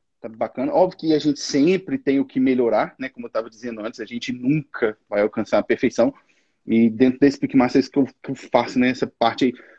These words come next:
Eu, por que que eu chamo ele de, eu só, só tô falando pra todo mundo, né? De programa de treinamento.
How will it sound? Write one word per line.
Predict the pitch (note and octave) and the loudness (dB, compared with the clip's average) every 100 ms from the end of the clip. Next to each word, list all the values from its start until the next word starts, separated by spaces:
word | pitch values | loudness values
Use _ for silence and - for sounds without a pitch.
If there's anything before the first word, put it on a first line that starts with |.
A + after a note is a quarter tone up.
| _ | _
Eu, | - - _ | -8 -8 _
por | C#3 | 2
que | A3 | 4
que | G#3+ | 4
eu | |
chamo | G3+ F#3+ F3 | 2 2 2
ele | D#3+ C#3+ | 2 0
de, | C#3+ D3 A#2+ G2 _ _ | -2 -2 -2 -6 _ _
eu | C#3 C3+ | -12 -10
só, | - | -10
só | - C#3+ D#3+ - | 0 0 0 -4
tô | - | -6
falando | A2 C#3 C#3+ | 0 0 0
pra | D3 | -2
todo | D3+ C3+ | -4 0
mundo, | B2+ B2+ G#2+ | 2 2 0
né? | C3 - _ _ _ _ _ _ _ _ _ | -8 -10 _ _ _ _ _ _ _ _ _
De | C3+ C3 | -10 -4
programa | C#3+ A#2+ D3 F3+ | 0 2 2 2
de | C#3 | 0
treinamento. | - D3 C3+ A#2+ G#2 | 0 2 2 0 -4